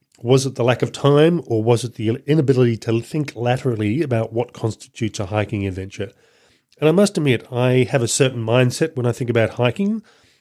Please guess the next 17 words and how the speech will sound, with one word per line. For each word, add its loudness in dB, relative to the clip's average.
I -2
think -4
in -2
terms -2
of -6
day 4
hikes, -2
overnight 2
hikes, -4
or -2
multi-day -2
adventures. -2
Uh, -6
but -4
what 0
about 2
micro-adventures? -2